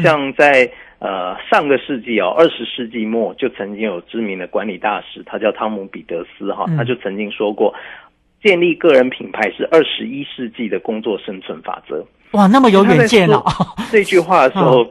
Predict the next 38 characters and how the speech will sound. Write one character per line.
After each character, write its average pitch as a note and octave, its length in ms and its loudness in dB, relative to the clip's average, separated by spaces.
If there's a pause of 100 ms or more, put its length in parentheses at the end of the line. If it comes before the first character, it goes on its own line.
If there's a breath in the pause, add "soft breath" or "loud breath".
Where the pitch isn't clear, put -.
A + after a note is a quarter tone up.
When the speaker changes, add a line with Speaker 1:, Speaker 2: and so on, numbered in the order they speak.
(120)
Speaker 1:
根 F3 100 2
本 E3 120 2
还 A#2+ 80 -2
没 A#2+ 100 0
有 C3 80 4
网 F#2+ 220 4
红 F#2+ 180 -10
这 D4+ 80 2
件 D4 120 6
事 C4 40 6
哦。 - 0 -
Speaker 2:
对 - 0 -
啊， A#3+ 260 4 (140)
好 A3+ 140 6
有 A#3 120 6
远 F#3 120 4
见。 B2+ 100 2
Speaker 1:
可 D#3+ 80 -2
是 G3+ 60 6
他 F3+ 80 4
就 D3+ 100 0
已 C3+ 80 0
经 B2+ 160 -4
告 C3+ 160 4
诉 B2 160 -2
大 A#2 160 4
家 A#2+ 200 2
建 C3+ 260 -2
立 C3 100 -2
个 B2+ 180 0
人 G2+ 200 2
品 F2 220 -18
牌 F#2 120 -8
有 F2 140 -6
多 F#2 220 -8
重 F2 220 -12
要， F2 220 -8
Speaker 2:
那 D4 100 2